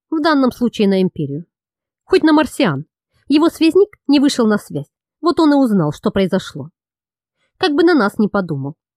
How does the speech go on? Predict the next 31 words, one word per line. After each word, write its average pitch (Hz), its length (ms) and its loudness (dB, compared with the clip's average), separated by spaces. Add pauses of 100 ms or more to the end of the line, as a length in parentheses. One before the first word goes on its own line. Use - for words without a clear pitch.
(140)
озабоченно 240 580 -2
вставил 185 360 -4
Макс. 151 340 -8 (420)
«Ещё 294 240 2
решит, 311 300 -2 (160)
что - 200 -2
мы 226 120 4
завалили». 175 500 -2 (760)
«Не 294 140 2
решит. - 320 -4 (560)
Иначе 311 320 2
бы 311 100 2
мы 320 140 6
не 233 100 4
показали 220 500 0
игрушку. - 640 -8 (440)
А 277 100 0
это - 240 -2 (120)
опознавательный 269 640 0
знак 302 220 0 (180)
или 233 140 0
пароль». 160 340 -6 (1120)
Домининги 226 560 2 (100)
кишат - 380 -2
шпионами. 151 580 -4 (360)
Даже 320 240 0
королевский 320 520 0
замок. 165 320 -4 (460)
Что - 220 -2
делать 247 300 2
будем? 202 340 -4